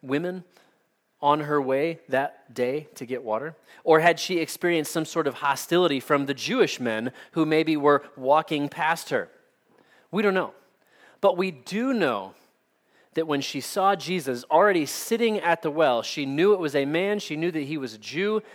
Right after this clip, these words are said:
She was not about to start a conversation with him. No way. But Jesus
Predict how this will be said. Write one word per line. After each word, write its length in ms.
She 460
was 240
not 380
about 560
to 100
start 320
a 60
conversation 920
with 240
him. 200
No 220
way. 200
But 140
Jesus 640